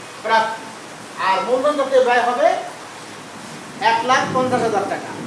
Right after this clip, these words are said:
আর এই যে বাড়তি পঞ্চাশ হাজার টাকা আমাকে আয় দিল, এই আয়টা হচ্ছে এই মূলধন জাতীয় আয়। আমি কি বোঝাতে পারলাম তোমাদেরকে? এই মূলধন জাতীয় আয় হচ্ছে পঞ্চাশ হাজার টাকা, এক লক্ষ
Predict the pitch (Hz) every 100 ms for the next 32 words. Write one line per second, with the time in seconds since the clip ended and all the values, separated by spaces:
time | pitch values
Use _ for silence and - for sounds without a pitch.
0 | - - - - 175 190 233 302 302 285
1 | 240 - 233 240 285 247 214 - - 226
2 | 254 269 254 254 - 247 240 233 226 226
3 | 202 254 262 233 233 - - - - 190
4 | 226 220 226 240 226 - 285 - - -
5 | - - - - - 185 214 202 214 226
6 | 226 220 208 226 254 - - - - -
7 | 269 - - - - - - - - -
8 | 247 254 240 262 262 269 277 285 247 254
9 | 254 254 254 220 - - - - - -
10 | - - 220 247 - 196 240 269 277 277
11 | 269 247 254 247 269 277 285 - - -
12 | 254 262 262 247 254 247 254 262 254 269
13 | 269 - - - - - - - - -
14 | - - - 269 -